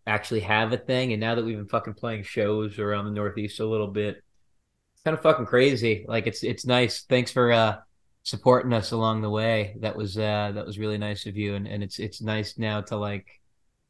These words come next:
uh, get to actually do something with it rather than, uh, rather than the long-term story, that long-term booking that had been going on in my head. It's nice just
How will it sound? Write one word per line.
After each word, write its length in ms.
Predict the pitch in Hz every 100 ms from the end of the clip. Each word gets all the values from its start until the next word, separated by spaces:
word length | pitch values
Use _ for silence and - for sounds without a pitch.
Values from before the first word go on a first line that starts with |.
| _ _ _ _ _ _ _ _ _ _
uh, 260 | 113 101 104 110 _ -
get 160 | 107
to 80 | 107
actually 320 | 104 101 104
do 140 | 95 101
something 380 | - 104 113 110
with 180 | 107 110
it 120 | 107
rather 300 | 104 101 101
than, 320 | 104 104 104
uh, 240 | 104 104 - _ _ _
rather 300 | 147 170 165
than 160 | 156 147
the 120 | 139
long-term 540 | 135 139 135 135 131
story, 500 | 113 - 127 120 117
that 240 | 110 110 113
long-term 460 | 120 120 113 117
booking 340 | 101 110 113 101
that 120 | 104
had 100 | 98
been 100 | 101
going 300 | 104 104 104
on 160 | 104 104
in 80 |
my 160 | 101 101
head. 200 | 104 101
It's 200 | 98 -
nice 220 | 107 101
just 200 | - -